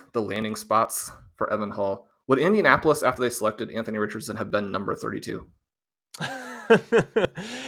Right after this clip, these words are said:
Speaker 2: Yeah, the Anthony Richardson makes it a little bit more difficult for Hull, but I think, you know, the upside that Hull brings to the, to that running back room is, you know, the other two guys being Deion Jackson and, and Zach Moss. Hull is,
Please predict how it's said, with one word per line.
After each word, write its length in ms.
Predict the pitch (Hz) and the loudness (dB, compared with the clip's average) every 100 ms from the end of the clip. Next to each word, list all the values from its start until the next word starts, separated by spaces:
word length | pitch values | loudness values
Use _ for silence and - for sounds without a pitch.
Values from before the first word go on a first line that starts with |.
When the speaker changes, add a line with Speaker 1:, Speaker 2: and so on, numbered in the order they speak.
| 269 233 190 | -12 -12 -8
Speaker 2:
Yeah, 400 | 196 240 240 226 | 2 4 6 6
the 300 | 190 220 - 247 | 4 -6 -4 -2
Anthony 280 | 277 233 277 | 0 0 2
Richardson 520 | 220 220 214 190 226 | 2 2 0 0 0
makes 260 | 202 202 - | 2 2 2
it 80 | 214 | 2
a 60 | |
little 160 | 196 196 | 4 4
bit 160 | 190 180 | 2 2
more 140 | 185 | 2
difficult 440 | 180 180 170 185 | 2 -2 0 0
for 160 | 170 165 | 0 -2
Hull, 320 | 135 156 156 | 2 4 4
but 160 | 147 165 | 4 4
I 80 | 185 | 4
think, 300 | 285 277 - - - - | 2 -2 -4 -20 -16 0
you 80 | 214 | 6
know, 340 | 208 180 156 - 240 | 6 4 -2 -12 -6
the 200 | 208 226 | -2 0
upside 440 | - 240 - 269 233 | 2 0 4 4 4
that 120 | 220 | 2
Hull 320 | 175 208 214 | 4 8 8
brings 440 | 160 190 202 214 - | 8 2 2 -2 0
to 120 | 202 | 2
the, 480 | 190 185 175 170 - _ - | 6 6 6 2 -2 _ -6
to 120 | 208 | 2
that 260 | 196 190 - _ - | 4 4 -2 _ 0
running 260 | 175 202 | 0 2
back 280 | 208 220 214 | 2 0 4
room 300 | 220 220 214 - | 4 4 2 0
is, 400 | 185 170 156 175 | 4 4 2 0
you 60 | |
know, 100 | 175 | 2
the 120 | 165 | 4
other 160 | 175 190 | 4 2
two 160 | 185 190 | 0 0
guys 260 | 180 175 | 2 2
being 280 | 143 165 151 | -2 -6 -6
Deion 300 | 147 170 160 | -2 -2 -2
Jackson 500 | 147 151 160 - 170 | -2 -2 -2 -4 -6
and, 140 | 147 | -6
and 140 | 147 147 | -8 -4
Zach 320 | 160 165 160 | 0 0 -2
Moss. 400 | 151 151 170 190 _ _ - | 0 2 2 -2 _ _ 2
Hull 240 | 214 254 | 8 10
is, 160 | 220 | 10